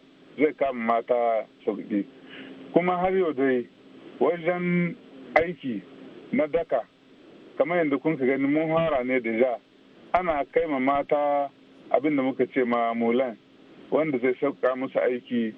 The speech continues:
wanda za su samu su yi dakan su, su yi garin su, su suka ba cikin matsala ba.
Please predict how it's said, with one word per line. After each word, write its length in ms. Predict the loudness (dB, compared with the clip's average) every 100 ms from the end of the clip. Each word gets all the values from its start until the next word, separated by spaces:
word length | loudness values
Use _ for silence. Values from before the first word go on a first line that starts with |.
| -14 -20 -20 -20 -10 -2
wanda 560 | 0 2 0 0 -2 -6 _ -20 -6
za 120 | -2 -2
su 60 | 0
samu 440 | 0 0 0 0 -2 -2
su 80 |
yi 60 | 0
dakan 340 | 0 0 -4 -6
su, 80 | -6
su 100 | -2
yi 80 | 0
garin 340 | 0 -2 -6 -8
su, 100 | -8
su 100 | -8 -2
suka 300 | 0 2 -2 -10 -20 -6
ba 120 | -2 -2
cikin 580 | -4 -2 0 2 0 -2 -10 -20 -4
matsala 400 | -2 2 0 2
ba. 140 | 0